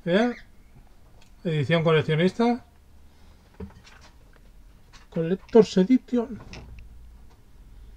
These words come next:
Pedazo caja. Más grande que la vida.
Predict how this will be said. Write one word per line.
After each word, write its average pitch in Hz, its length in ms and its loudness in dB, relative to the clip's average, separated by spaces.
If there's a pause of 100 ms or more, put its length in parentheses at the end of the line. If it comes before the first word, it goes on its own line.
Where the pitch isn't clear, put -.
(1200)
Pedazo 156 360 2
caja. 165 480 0 (1800)
Más 156 200 -2
grande 165 320 0
que 156 100 0
la 160 140 2
vida. 165 380 2